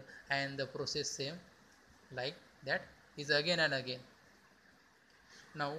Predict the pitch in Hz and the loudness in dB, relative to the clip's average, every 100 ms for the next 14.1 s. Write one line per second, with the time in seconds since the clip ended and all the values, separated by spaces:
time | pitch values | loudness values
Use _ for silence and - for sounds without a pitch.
0 | 170 - - 147 175 208 202 196 - - | -10 -18 -20 -8 -4 -2 -4 -8 -16 -6
1 | 156 151 143 - - - - - 139 156 | -4 -2 -4 -12 -20 -20 -20 -20 -4 0
2 | 190 147 165 180 - 151 147 139 - 151 | 0 0 -2 -2 -4 -4 -4 -2 -4 -6
3 | 143 131 131 131 - - 143 143 139 135 | -6 -6 -8 -8 -12 -16 -6 -2 -2 -4
4 | 143 - 143 - 139 143 - - 143 143 | -8 -6 -8 -6 -10 -10 -12 -12 -6 -6
5 | 151 - 143 - 156 147 190 185 143 135 | -6 -10 -10 -6 -8 -4 -6 -4 -6 -6
6 | 139 135 127 - - - - - - - | -8 -10 -8 -12 -18 -20 -20 -20 -20 -20
7 | - - 151 147 170 - - 151 165 202 | -20 -10 -4 -2 -4 -14 -2 0 2 0
8 | 196 160 151 - - - 180 190 175 151 | 0 0 0 -2 -10 -4 -2 -2 -6 -6
9 | 180 180 185 190 - 139 139 - - - | -2 -2 -2 -6 -4 -6 -6 -12 -6 -4
10 | 175 180 151 147 156 160 165 - 135 139 | -2 -4 -8 -6 -4 -4 -8 -10 -10 -12
11 | - - 143 131 139 156 - 143 131 - | -18 -8 -6 -4 -6 -6 -12 -10 -10 -12
12 | - - - - - - - - - - | -20 -20 -20 -20 -20 -20 -20 -20 -14 0
13 | 185 185 185 190 - - - 143 160 180 | 0 2 -4 -6 -12 -20 -8 -2 0 2
14 | 196 | 0